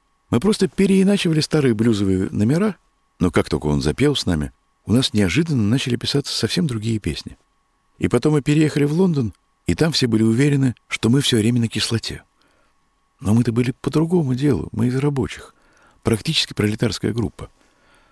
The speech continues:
Но люди смотрели на Роджера и говорили: 'Ну этот-то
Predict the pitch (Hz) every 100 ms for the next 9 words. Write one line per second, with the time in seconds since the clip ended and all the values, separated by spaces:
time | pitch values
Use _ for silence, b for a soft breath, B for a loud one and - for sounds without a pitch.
0 | b - 82 82 65 - 78 78 71 71
1 | 82 101 82 71 71 71 73 62 B B
2 | B 214 - 104 - -